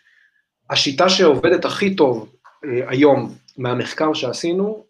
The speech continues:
אה, לגיוס עובדים, זה חבר מביא חבר,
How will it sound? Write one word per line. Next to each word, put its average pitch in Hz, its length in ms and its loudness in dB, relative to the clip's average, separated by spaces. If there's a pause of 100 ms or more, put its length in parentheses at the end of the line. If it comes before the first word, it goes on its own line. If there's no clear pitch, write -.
(120)
אה, 123 480 0
לגיוס 123 480 -2
עובדים, 165 480 0
זה 127 100 -4
חבר 127 320 0
מביא 120 260 0
חבר, 101 360 -6